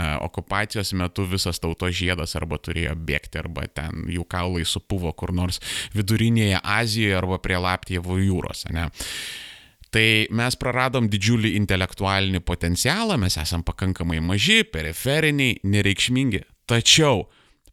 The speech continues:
pastaruosius trisdešimt metų, net ir daugiau, nes, e, berods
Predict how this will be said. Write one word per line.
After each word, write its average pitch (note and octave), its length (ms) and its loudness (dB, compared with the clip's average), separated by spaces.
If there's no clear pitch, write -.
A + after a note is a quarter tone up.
pastaruosius G#2+ 640 0
trisdešimt G2+ 400 0
metų, B2+ 320 2
net G2 180 0
ir F2+ 140 0
daugiau, G2 400 -2
nes, E2+ 400 0
e, D2+ 220 -2
berods D2 460 -6